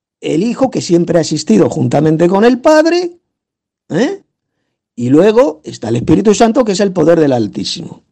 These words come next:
Y luego hay muchos más dioses en el, en los cielos y en la tierra, como son los ángeles. En la Biblia a los ángeles se les llama Elohim, es decir, dioses, Elohim. A seres humanos también se les llama Elohim, dioses, como por ejemplo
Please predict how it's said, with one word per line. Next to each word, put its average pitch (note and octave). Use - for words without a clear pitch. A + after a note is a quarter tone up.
Y A#2
luego B2+
hay C#3+
muchos E3+
más G3+
dioses A3
en F3
el, C#3+
en -
los C3
cielos F#3
y G#3+
en A3+
la A#3+
tierra, D4+
como A2
son G#2+
los G#2
ángeles. C4+
En A#3
la A#2+
Biblia D3+
a C#3+
los C#3+
ángeles D#3+
se D3
les C#3
llama F3
Elohim, B3+
es G3
decir, F3+
dioses, A#3
Elohim. A#3
A D3+
seres F#3+
humanos F3+
también E3
se D3+
les C#3+
llama C#3+
Elohim, G#3+
dioses, A#3
como D#3
por C3
ejemplo C3+